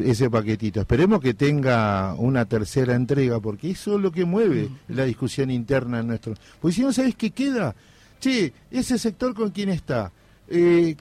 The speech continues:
Speaker 1: ¿quiénes son los posibles candidatos? Che, hay unidad, hay. Y esa no es la discusión de fondo,
Speaker 2: No,
Speaker 1: ¿no?
Speaker 2: no, es el, realmente yo estoy convencido que es la del modelo sindical.
Speaker 1: Exacto.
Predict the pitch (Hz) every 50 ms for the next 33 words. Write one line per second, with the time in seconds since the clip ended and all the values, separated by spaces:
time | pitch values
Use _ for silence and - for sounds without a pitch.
0 | _ - 247 262 277 247 - - 262 247 226 - 208 196 156 214 220 208 202 196
1 | 202 190 185 175 175 156 139 117 - 143 143 - - - 240 240 226 202 - 220
2 | 247 262 247 226 202 180 170 180 196 208 208 208 202 - - 220 233 240 220 208
3 | - _ _ _ - - - - 190 196 220 226 214 - - 190 185 233 254 226
4 | 180 120 104 - 117 107 - 127 113 107 104 - 110 104 95 95 - 320 302 262
5 | 226 180 151 - 214 226 247 233 208 - - 254 233 220 190 - - - - 185
6 | 175 - - 156 196 233 247 240 220 202 214 226 240 240 202 208 156 - 190 180
7 | - 185 165 180 165 147 143 139 135 - 185 190 196 185 - - 151 151 147 139
8 | 131 131 127 131 131 131 123 - 117 113 110 104 98 87 - _ _ _ - 107
9 | - - 104 - - - -